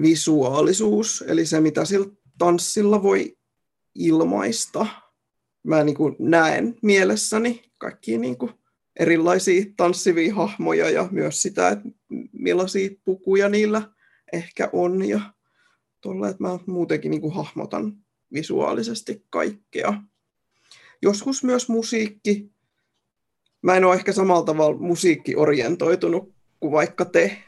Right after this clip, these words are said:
mut niinku kyllä mä silti voin saada tota eri kappaleista semmosia niinku inspiraatioita ja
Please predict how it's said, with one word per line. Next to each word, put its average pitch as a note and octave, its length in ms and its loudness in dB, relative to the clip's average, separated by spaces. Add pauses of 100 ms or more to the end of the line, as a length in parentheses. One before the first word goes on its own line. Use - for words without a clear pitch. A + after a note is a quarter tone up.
(120)
mut F#3+ 160 -2 (120)
niinku G#3 220 -2
kyllä G3+ 500 2
mä - 140 -4
silti F#3 300 -4
voin - 260 4
saada - 360 -4
tota - 460 -6 (880)
eri F3 400 2 (760)
kappaleista - 760 0
semmosia B3 580 -4 (1300)
niinku G#3 280 -10 (180)
inspiraatioita F3+ 1000 -2
ja A3+ 140 -2